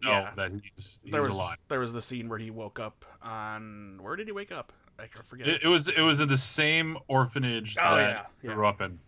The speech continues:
Speaker 2: That's right. Um, so yeah, that, and, uh, I don't, 'cause the next, uh, season is Iron Fist, season two. That comes out rumored to be this year.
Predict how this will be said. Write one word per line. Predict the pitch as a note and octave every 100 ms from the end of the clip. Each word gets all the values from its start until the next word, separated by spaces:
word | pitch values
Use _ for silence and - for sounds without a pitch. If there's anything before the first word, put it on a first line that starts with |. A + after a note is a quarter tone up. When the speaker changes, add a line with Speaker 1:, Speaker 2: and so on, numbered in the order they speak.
| -
Speaker 2:
That's | A#2 -
right. | F2+ - - _ - _ _ _ _ B2
Um, | C3+ C3+ B2+ A#2+ A#2 - _ -
so | - D3+ C3
yeah, | C3 A2+
that, | A#2+ B2+ - -
and, | C3 B2 A#2+
uh, | B2 B2 - - - - -
I | C3
don't, | A#2 G2+ - - _ _ _
'cause | - B2+
the | C3+
next, | D#3 G#3+ - - -
uh, | D#3+ D3+ D#3
season | - F#3 E3 D3+
is | C3
Iron | C#3+ D3+ A#2+
Fist, | - G2 E2+ - -
season | B2+ A#2
two. | - B2+ G2+ - _ _ _ _ _ -
That | A2
comes | - B2
out | A#2 G#2 _ A#2+
rumored | C3 D#3+ C3
to | A#2+
be | A#2
this | A2+ -
year. | B2+ G#2+ F#2